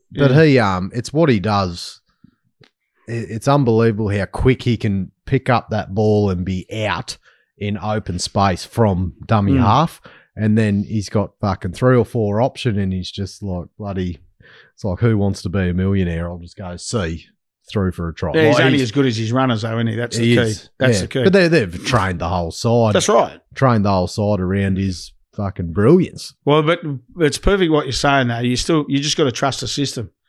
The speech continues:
Speaker 2: And that's where the Roosters have been so good at the moment, 'cause they, they go up both edges.
Speaker 1: Yep.
Speaker 2: And they haven't got a Cam Smith at hooker who's quick-witted and
Speaker 1: Mm.
Speaker 2: so, but the best thing with Smith is if, if they're going up both sides,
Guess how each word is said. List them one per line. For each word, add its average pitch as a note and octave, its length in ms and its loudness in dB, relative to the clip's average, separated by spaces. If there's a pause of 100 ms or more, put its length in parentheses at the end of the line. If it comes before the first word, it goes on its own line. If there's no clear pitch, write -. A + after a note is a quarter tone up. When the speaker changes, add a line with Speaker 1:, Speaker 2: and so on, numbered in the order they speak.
(460)
Speaker 2:
And C3 100 0
that's D#3 180 0
where B2 200 2
the A#2+ 100 -4
Roosters C3+ 420 2
have A#2 100 -2
been A#2 200 0
so A#2+ 200 -2
good A#2+ 180 -2
at A#2+ 60 -8
the A#2 60 -4
moment, A#2+ 320 -2
'cause B2 140 -4
they, B2 100 -2 (440)
they C3 100 0
go D3+ 200 2
up A#2+ 140 0
both B2 240 0
edges. C#3 420 -6 (200)
Speaker 1:
Yep. G#2+ 200 -4 (180)
Speaker 2:
And C#3+ 80 2
they D3 80 4
haven't E3 240 2
got C3+ 180 4
a E3+ 60 0
Cam B2+ 300 0
Smith A#2 260 -2
at A2 80 -2
hooker A2 320 -8 (560)
who's A#2+ 380 2 (420)
quick-witted D3 600 2
and A2+ 420 2
Speaker 1:
Mm. A#2+ 120 0
Speaker 2:
so, B2+ 280 4 (480)
but C3 60 -6
the B2 60 0
best F3 320 -2
thing D#3 140 4
with A#2+ 100 0
Smith E3+ 320 -2
is B2+ 340 -6
if, C3 260 -8
if C3+ 120 -4
they're C#3+ 100 0
going D#3 260 2
up B2+ 160 -2
both C3 220 -2
sides, C#3 720 -4